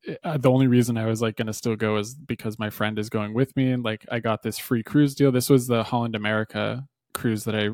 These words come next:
wrote about in Daily Drop, like, six months ago or something, uh, through the M G M status match. So it was a free cruise.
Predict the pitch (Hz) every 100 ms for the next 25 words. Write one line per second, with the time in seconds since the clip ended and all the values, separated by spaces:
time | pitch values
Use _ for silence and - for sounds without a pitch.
0 | - 117 110 104 104 104 113 107 107 104
1 | 104 101 - 101 - _ _ _ _ _
2 | _ _ _ _ _ - 117 - 113 117
3 | 131 131 131 127 139 127 143 143 - -
4 | - _ _ _ 147 117 - 117 110 104
5 | 110 107 107 110 - 131 139 139 143 139
6 | - - - 151 156 - 180 - 147 139
7 | 135